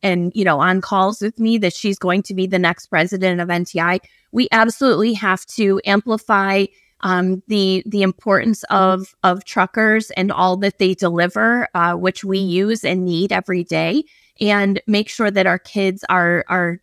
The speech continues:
you know, continuing that same message. So, um, promoting programs in our schools, in our communities, in Girl Scouts,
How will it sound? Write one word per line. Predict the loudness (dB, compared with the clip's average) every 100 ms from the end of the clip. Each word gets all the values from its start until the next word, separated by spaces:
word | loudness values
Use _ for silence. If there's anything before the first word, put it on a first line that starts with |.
| _
you | -2 0
know, | 0 -2 -10 _ -4
continuing | -4 0 2 2 2 0
that | 0 -2 -4
same | -2 -2
message. | -2 -4 -4 -6 -6
So, | -8 -2 0 -2 -6 -20 _ -4
um, | 0 0 -2 -6 _
promoting | 0 2 4 4 2 2
programs | 2 2 2 2 2 0
in | -2
our | -2
schools, | -2 -2 0 -2 -6 -4
in | -2
our | -2
communities, | 0 0 0 0 0 -2 -4 -6
in | -4 -2 0
Girl | 2 2
Scouts, | 0 -2 2 2 0 -6